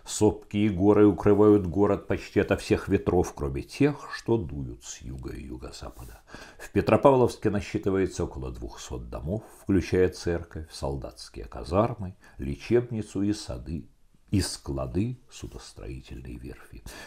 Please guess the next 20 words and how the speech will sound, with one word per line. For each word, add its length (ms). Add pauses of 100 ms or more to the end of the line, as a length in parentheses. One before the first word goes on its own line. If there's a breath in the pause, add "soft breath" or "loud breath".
(140 loud breath)
Крыши 340
казенных 560
зданий 460
крыты 400
железом 560
и 120
выкрашены 540
в 100
красный 520
цвет, 400 (420 loud breath)
а 80
сами 320
дома 280
выстроены 680
из 160
бревен, 640
уложенных 600
одно 320
на 140
другое. 520